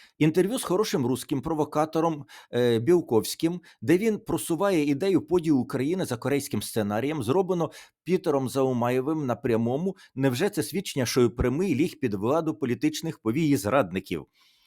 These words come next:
Відповідає: «Ні, це не є цього свідченням і нічого подібного». Перше, я не можу говорити про інтерв'ю, якого я не бачив, але я знаю, в принципі, в різних інших інтерв'ю, про що базікає Білковський.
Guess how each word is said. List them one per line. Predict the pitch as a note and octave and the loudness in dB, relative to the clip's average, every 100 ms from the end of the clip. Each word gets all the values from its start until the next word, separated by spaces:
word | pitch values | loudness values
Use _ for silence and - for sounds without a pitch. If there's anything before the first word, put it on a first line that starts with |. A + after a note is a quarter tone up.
| _ - | _ -4
Відповідає: | B2+ C#3+ B2+ G#2+ | 0 0 2 2
«Ні, | B2 A#2+ | 2 0
це | - C3+ | 2 2
не | B2+ | 2
є | B2 | 0
цього | A2 A2+ | 2 0
свідченням | A2+ E3 E3+ F3+ F3+ D3+ | 2 0 0 -2 -4 -4
і | G#2+ | -4
нічого | - A#2 A2 | -2 -2 -2
подібного». | G#2 F2 E2+ E2+ - _ _ _ | -4 -6 -8 -10 -14 _ _ _
Перше, | F#3+ - - - _ - _ | 0 0 -6 -10 _ -20 _
я | A2+ D#3 D#3 | -4 0 0
не | D3+ D#3 | 0 -2
можу | A#2+ F2+ F#2+ | -2 -4 -4
говорити | A2 A2+ A2+ G#2 | -2 0 -2 -2
про | - A2+ | -6 -4
інтерв'ю, | G#2+ G#2 G#2+ G2+ | -4 -4 -6 -4
якого | F#2 - F#2+ | -4 -4 -8
я | G2+ A2 | -4 -4
не | A2+ C#3+ F#2 | -2 -2 -4
бачив, | D2+ C#2+ - A2+ C3+ _ _ - | -8 -12 -12 -14 -16 _ _ 0
але | C#3 F3+ | 2 2
я | A3 G3 | 0 -2
знаю, | B2+ A#2+ F#2 F#2 | -4 -6 -4 -6
в | - | -4
принципі, | C#3+ F3 F3+ - - E2 - - _ | 0 0 0 -6 -10 -12 -14 -18 _
в | A2+ | -4
різних | F3 F#3 F3 - | -2 -2 -4 -4
інших | E3+ D3 C3 C3+ | -4 -4 -4 -4
інтерв'ю, | B2+ D3+ E3+ G#3+ - | -2 -2 0 -4 -4
про | B2+ | -8
що | B2 - - G3+ G#3 - - - - _ _ _ _ _ _ | -8 -10 -6 -4 -4 -8 -20 -20 -20 _ _ _ _ _ _
базікає | F#2 C#3 B2+ F3 - C3 | -2 0 2 0 0 -2
Білковський. | G2 A#2 G#2 - D2 - - - | 0 0 0 -4 -8 -10 -14 -18